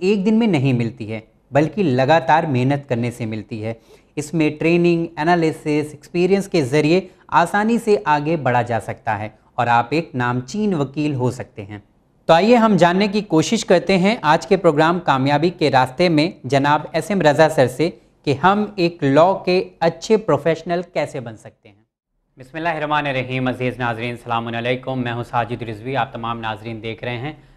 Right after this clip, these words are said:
प्रोग्राम कामयाबी के रास्ते। जैसा कि नाजरीन आप तमाम को याद हो, पिछले एपिसोड में हम लोगों ने बात किया था करियर अपॉर्चुनिटीज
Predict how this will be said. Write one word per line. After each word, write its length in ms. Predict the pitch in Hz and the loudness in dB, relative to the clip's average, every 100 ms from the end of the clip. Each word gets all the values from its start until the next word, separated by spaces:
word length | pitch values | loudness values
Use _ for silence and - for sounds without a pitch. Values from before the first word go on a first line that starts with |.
| _ | _
प्रोग्राम 400 | 123 117 113 117 | -6 -2 -2 -4
कामयाबी 540 | 113 110 107 107 104 107 | -6 -6 -6 -8 -10 -10
के 160 | 113 | -8
रास्ते। 540 | 104 113 - 143 143 139 - _ - | -4 -6 -6 -6 -6 -8 -18 _ -12
जैसा 240 | 127 131 151 | -8 -4 -4
कि 120 | 156 | -4
नाजरीन 440 | 139 127 127 135 | -4 -6 -6 -4
आप 180 | 127 123 | -4 -4
तमाम 240 | 120 120 117 | -6 -6 -8
को 100 | 113 | -6
याद 260 | 110 123 120 | -2 -2 -4
हो, 100 | 143 | -8
पिछले 300 | 123 123 113 | -10 -8 -8
एपिसोड 480 | 117 - 117 117 110 | -10 -14 -12 -12 -12
में 200 | 117 113 | -12 -10
हम 180 | 117 107 | -12 -12
लोगों 200 | 107 113 | -12 -12
ने 80 | |
बात 300 | 107 104 110 - | -6 -6 -6 -8
किया 140 | 110 | -12
था 200 | 107 113 | -10 -12
करियर 340 | 107 110 107 107 | -10 -10 -8 -10
अपॉर्चुनिटीज 760 | 104 107 101 107 104 143 135 | -10 -12 -12 -16 -8 -8 -8